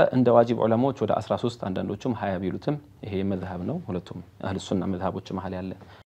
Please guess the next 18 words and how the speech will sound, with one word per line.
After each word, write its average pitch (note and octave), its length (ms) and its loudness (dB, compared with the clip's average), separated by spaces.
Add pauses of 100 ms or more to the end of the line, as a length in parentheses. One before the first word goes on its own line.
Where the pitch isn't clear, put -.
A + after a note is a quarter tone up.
(240)
ቀውል A2 260 12
ነው። C#3 140 6 (680)
አስራ - 280 10
ሦስት D3+ 260 2
በሚለው C3 380 10
ብንሄድ B2 400 6
የጅምሁሮቹ A2 560 4 (100)
ወይም A2+ 200 4
ደግሞ G#2+ 260 0 (360)
አሽዓሪዎች G#2+ 680 2
የሄዱበትን A2 520 -4
ካየን A#2 380 0 (880)
የአላሁ B2+ 400 12
ስብሓነሁ B2 420 0
ወተዓላ A2+ 380 4 (1200)
ባህሪዎች A#2+ 520 10
እነሱን B2+ 320 6
ማወቁ D3 280 8